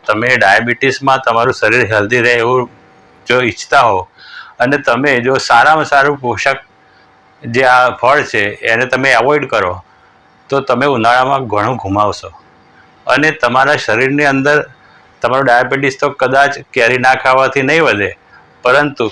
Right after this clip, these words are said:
કેરીના ગુણધર્મો નહીં મળવાથી બીજા રોગો સામે જે તમને રક્ષણ મળવું જોઈએ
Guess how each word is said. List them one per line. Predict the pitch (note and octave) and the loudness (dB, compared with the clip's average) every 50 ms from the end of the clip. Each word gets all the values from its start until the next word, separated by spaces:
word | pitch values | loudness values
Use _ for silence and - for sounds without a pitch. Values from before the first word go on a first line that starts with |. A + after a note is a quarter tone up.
| - - | -4 -2
કેરીના | B2 A#2 G#2+ A2 C3 C3+ C#3+ C#3+ C#3+ | 0 0 0 0 0 0 2 0 0
ગુણધર્મો | C3 A2 A#2 C3 C#3 C#3+ C#3 C#3 D3 D3 | 0 0 -2 -2 0 0 0 0 0 0
નહીં | C3+ B2+ C3 C3+ C#3 | 0 0 0 0 0
મળવાથી | C#3 C3+ C3+ C#3 C#3 C#3 C#3 C3+ - - | 0 0 2 2 2 0 0 -2 -6 -4
બીજા | B2 A#2 A2 B2 C3+ C3+ | -2 -2 0 2 2 2
રોગો | C3+ C3+ B2+ C#3+ C#3+ | 2 2 0 0 0
સામે | C#3 C#3 C3 C3+ C3+ | 2 2 0 2 0
જે | C3 C#3 | 0 0
તમને | C3+ C3+ C3 B2 C3+ C3+ | 0 -2 -2 -2 0 0
રક્ષણ | B2+ G#2+ - - - C3+ | 0 0 -2 -2 -2 -2
મળવું | C3+ C3 C3 C3 C3+ C3 | 0 0 0 0 -2 0
જોઈએ | C3 C3 B2+ C3 C3 | 0 2 2 2 0